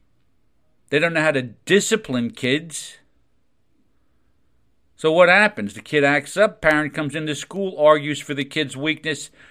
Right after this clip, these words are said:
everybody bats down. More Kool-Aid.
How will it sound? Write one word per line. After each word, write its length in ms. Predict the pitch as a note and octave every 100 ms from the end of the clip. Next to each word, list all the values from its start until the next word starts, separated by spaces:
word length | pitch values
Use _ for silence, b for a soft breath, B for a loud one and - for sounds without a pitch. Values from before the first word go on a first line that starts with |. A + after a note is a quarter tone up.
| B
everybody 540 | C#3+ D3 C#3 C3+ C3
bats 400 | A#2+ B2+ A#2+ -
down. 340 | C3 A2+ F#2+ E2+ _ _ _ _ _ _ _ _ _ _ _ _ _ _
More 300 | B2+ D3+ D3+
Kool-Aid. 600 | - C3 G#2 E2+ E2+ -